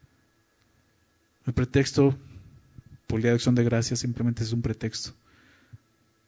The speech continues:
porque podemos estar agradecidos por Dios todos los días, ¿verdad? Pero si tú eres de las personas que celebra esto, espero que,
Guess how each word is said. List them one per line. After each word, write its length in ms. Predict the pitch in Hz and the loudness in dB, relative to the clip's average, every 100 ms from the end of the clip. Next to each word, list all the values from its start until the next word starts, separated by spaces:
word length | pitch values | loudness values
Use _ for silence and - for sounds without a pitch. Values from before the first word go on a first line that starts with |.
| - | -8
porque 240 | 120 117 120 | -6 -4 0
podemos 220 | 123 123 | 2 4
estar 140 | 127 | 4
agradecidos 540 | 127 120 113 123 127 - | 4 4 2 4 2 2
por 180 | 117 | -2
Dios 360 | 110 117 113 - - _ _ _ _ | 0 0 -2 -10 -20 _ _ _ _
todos 240 | 113 117 | -2 0
los 180 | 110 107 | 0 -2
días, 300 | 110 107 - | -6 -8 -8
¿verdad? 240 | 110 139 - _ _ _ _ _ _ _ _ _ _ _ _ _ _ _ | -8 -10 -14 _ _ _ _ _ _ _ _ _ _ _ _ _ _ _
Pero 160 | 120 | 2
si 120 | 113 120 | 2 2
tú 140 | 131 | 6
eres 120 | 135 | 6
de 60 | 131 | 6
las 100 | 123 | 0
personas 400 | 131 123 127 123 | -2 0 0 0
que 60 | |
celebra 420 | - 117 120 120 117 | -4 0 0 0 -2
esto, 260 | - 143 - _ _ _ _ _ - - _ _ _ _ _ _ _ _ _ - | -4 -12 -18 _ _ _ _ _ -20 -20 _ _ _ _ _ _ _ _ _ -14
espero 440 | - - 117 113 113 | -14 0 4 4 4
que, 280 | 104 95 | -2 -2